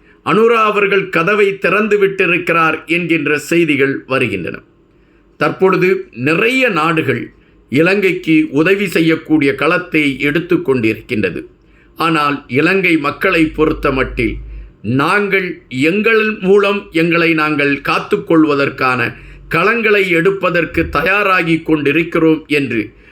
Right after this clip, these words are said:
அவர்கள் ஒற்றுமையில் நிற்கக்கூடிய அந்த களம் வியப்பாக பார்க்கப்படுகிறது. தற்பொழுது இலங்கையில் பேரிடர் குழுவாக இந்தியாவில் இருந்து சென்றவர்கள் தங்கள் பணியை முடித்துவிட்டு திரும்பிக் கொண்டு இருக்கிறார்கள்.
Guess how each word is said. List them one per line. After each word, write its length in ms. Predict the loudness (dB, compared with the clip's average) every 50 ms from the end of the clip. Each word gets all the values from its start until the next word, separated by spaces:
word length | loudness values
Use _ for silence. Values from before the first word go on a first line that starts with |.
| -20 -8 -4
அவர்கள் 420 | -2 0 0 0 2 0 0 -2 -4 0
ஒற்றுமையில் 720 | 2 2 2 2 0 0 2 2 2 2 2 0 -2 0 0
நிற்கக்கூடிய 840 | 0 -2 0 0 0 0 0 2 2 2 4 4 2 2 0 0 -2 -4
அந்த 360 | -4 -2 -2 0 -2 -2 -4 -4
களம் 400 | -4 -4 -4 -2 -2 -4 -6 -8 -14 _ _ _ _ _ _ _ _ _ _ -16
வியப்பாக 680 | -8 -2 0 2 2 2 0 0 0 0 0 0 0 0 0 0 -2 -4 -8 -6 -4
பார்க்கப்படுகிறது. 880 | -2 -2 -2 -2 -2 -2 -4 -2 -2 -2 -2 0 -2 -2 -4 -6 -8 -12 -14 -10 -8 -8 -8 -8 -10 -14 -20 -20 _ _
தற்பொழுது 560 | -2 -2 -2 0 0 0 2 2 2 2 0 -2 -2 -6 -10 -16 -8 -4
இலங்கையில் 600 | -2 0 0 0 0 2 2 4 4 4 2 0 -2 -6 -10 -18 _ _ _ _ _ _ _
பேரிடர் 500 | 2 2 4 4 2 2 0 -2 -2 -4
குழுவாக 540 | 0 2 4 4 4 4 4 2 2 0 0 0 0
இந்தியாவில் 540 | 0 0 0 0 0 0 0 0 0 0 0
இருந்து 240 | 0 0 -2 -2 -4 -2
சென்றவர்கள் 640 | -2 -2 0 0 0 0 0 -2 -2 -2 -4 -6 -8 -14 _ _ _ _ _ _ _ -2
தங்கள் 340 | 0 0 2 2 0 -2 -2
பணியை 440 | -2 -2 0 2 2 2 4 4 2 2
முடித்துவிட்டு 720 | 2 2 2 2 2 0 -2 0 0 0 -2 -2 -4 -6 -6 -4 -2
திரும்பிக் 440 | -2 -2 -2 0 0 -2 -2 -2
கொண்டு 280 | -4 -4 -2 -2 -2 -2 -2 -4 -4 -4
இருக்கிறார்கள். 680 | -2 -2 -2 -4 -4 -6 -6 -6 -6 -8 -10 -12